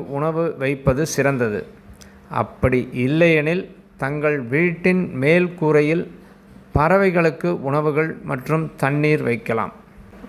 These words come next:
அடுத்து சுக்கிரன். செல்வத்தை அளிக்கக்கூடிய கிரகம் சுக்கிரன். இந்த கிரகம் நல்ல முறையில் வலுப்பெற புறா உள்ளிட்ட பறவைகளுக்கு தானியங்களை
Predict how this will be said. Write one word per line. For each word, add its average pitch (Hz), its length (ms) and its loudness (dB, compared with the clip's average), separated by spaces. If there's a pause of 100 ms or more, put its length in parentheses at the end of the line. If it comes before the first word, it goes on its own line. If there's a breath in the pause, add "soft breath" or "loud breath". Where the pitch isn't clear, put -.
(140)
அடுத்து 139 380 2 (180)
சுக்கிரன். 147 480 -2 (1800 loud breath)
செல்வத்தை 175 640 2 (200)
அளிக்கக்கூடிய 151 760 0 (160)
கிரகம் 139 320 2 (220)
சுக்கிரன். 123 420 -4 (800 loud breath)
இந்த 135 240 2 (140)
கிரகம் 151 340 2 (200)
நல்ல 160 320 2
முறையில் 151 440 0 (120)
வலுப்பெற 143 480 2 (640)
புறா 156 300 4 (340)
உள்ளிட்ட 151 500 -4 (160)
பறவைகளுக்கு 147 760 0 (300)
தானியங்களை 147 680 2